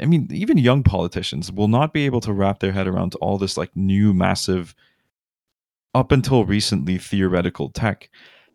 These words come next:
And it comes down to, like, what does this require? So, so for there to be, you know, the two massive movements that we talked about are Web three and, and, um, nuclear fusion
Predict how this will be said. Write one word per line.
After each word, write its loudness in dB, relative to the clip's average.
And 4
it -4
comes 2
down 2
to, -4
like, -4
what 0
does 0
this -2
require? -2
So, 2
so 0
for -2
there 2
to -2
be, 0
you 2
know, 4
the -2
two 0
massive 0
movements -2
that 0
we 2
talked -2
about 0
are 0
Web 2
three 0
and, 2
and, 0
um, -2
nuclear 2
fusion -4